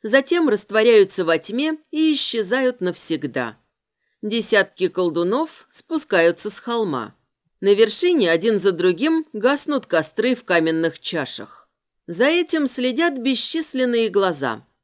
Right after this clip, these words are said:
За каждым деревом прячутся лесные жители. Даже нечисть нагрянула сегодня, вылезла из нор, из-подо льда озера. Но эта нечисть не нарушает спокойствия и равновесия.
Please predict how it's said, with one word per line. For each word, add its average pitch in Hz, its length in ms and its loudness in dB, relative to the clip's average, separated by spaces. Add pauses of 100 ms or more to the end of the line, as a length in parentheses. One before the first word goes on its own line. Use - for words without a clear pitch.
(100)
За 196 200 -2
каждым 185 480 0
деревом 156 680 -2
прячутся 277 540 -4
лесные 226 460 -2
жители. 131 640 -4 (400)
Даже 262 400 0
нечисть 269 600 -2
нагрянула 196 580 2
сегодня, 135 720 -2 (160)
вылезла 285 560 0
из 311 180 -2
нор, 143 380 -2 (140)
из-подо 208 440 0
льда 196 280 2
озера. 131 540 -2 (480)
Но 277 100 0
эта 320 320 0
нечисть 277 680 -4
не 277 180 0
нарушает 277 640 0
спокойствия 165 840 0
и 170 40 2
равновесия. 151 920 -2